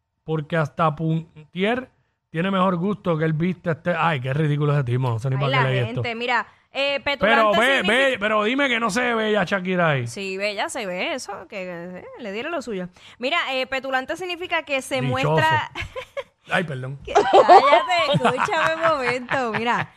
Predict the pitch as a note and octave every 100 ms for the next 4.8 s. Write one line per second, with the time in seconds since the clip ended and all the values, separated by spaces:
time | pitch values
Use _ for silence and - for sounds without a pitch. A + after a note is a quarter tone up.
0 | - - D4 B3 D4 C#4 C#4+ D#4 F#4 F#4
1 | F4+ E4+ E4+ F#4 F#4 E4+ D#4 C#4+ A3+ C#4
2 | D4 D#4+ - E4 D#4+ E4 E4 D#4+ D4 C4+
3 | B3+ C4 B3+ B3+ D#4 C#4+ C#4+ C#4 D4 D4+
4 | C4+ A3+ A#3 B3 A3+ - G3+ F3+